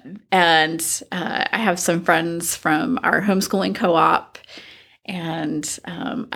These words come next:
there was another support group that was really instrumental, and it was through, um, what's called the Juvenile Bipolar Research, uh,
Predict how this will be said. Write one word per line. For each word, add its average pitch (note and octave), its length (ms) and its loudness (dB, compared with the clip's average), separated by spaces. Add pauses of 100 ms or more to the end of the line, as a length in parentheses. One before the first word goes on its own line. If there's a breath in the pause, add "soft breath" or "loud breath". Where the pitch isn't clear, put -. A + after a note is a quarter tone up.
there G#3 160 4
was G3+ 180 4
another C#4 480 6
support - 420 2
group E3+ 260 0
that - 140 0
was F3+ 140 2
really G3+ 280 2
instrumental, E3+ 800 0
and E3 300 -2
it D#3 140 4
was F3+ 180 2
through, F3 480 2
um, - 480 -2
what's E3 200 0
called F3+ 180 0
the E3+ 80 4
Juvenile E3+ 420 2
Bipolar D#3 480 2
Research, D#3+ 540 0 (180)
uh, F#2+ 240 2